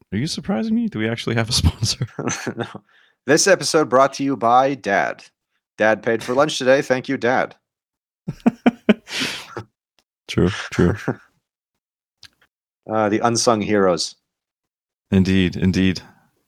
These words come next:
Speaker 2: Speaking of unsung heroes or villains, depending on your perspective.
Speaker 1: Oh, look.
Speaker 2: I don't know.
Speaker 1: Yeah.
Speaker 2: I have a name.
Speaker 1: What is it?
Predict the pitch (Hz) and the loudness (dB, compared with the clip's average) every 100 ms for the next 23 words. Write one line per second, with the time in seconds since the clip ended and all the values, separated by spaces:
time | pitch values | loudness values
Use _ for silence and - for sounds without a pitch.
0 | _ _ _ _ _ _ _ _ _ - | _ _ _ _ _ _ _ _ _ -8
1 | - 240 202 127 113 107 - 101 92 92 | -2 -2 0 2 2 0 -2 -2 -2 0
2 | 90 110 143 - _ _ _ _ _ _ | 0 0 -4 -8 _ _ _ _ _ _
3 | _ _ 113 104 95 101 117 - _ _ | _ _ -2 0 0 0 -6 -12 _ _
4 | _ - 101 95 92 87 85 80 _ _ | _ -6 -4 -2 -2 -2 -2 -2 _ _
5 | _ _ _ _ - - - - 90 - | _ _ _ _ -12 0 0 2 -2 0
6 | - - 110 92 90 78 76 95 110 - | -2 -2 -2 -2 0 -2 0 0 -2 -6
7 | _ _ _ 113 139 139 117 78 - _ | _ _ _ 0 2 2 0 -2 -12 _
8 | _ _ _ _ _ _ _ _ _ _ | _ _ _ _ _ _ _ _ _ _
9 | _ _ _ _ - 95 98 90 - | _ _ _ _ 0 2 4 2 -2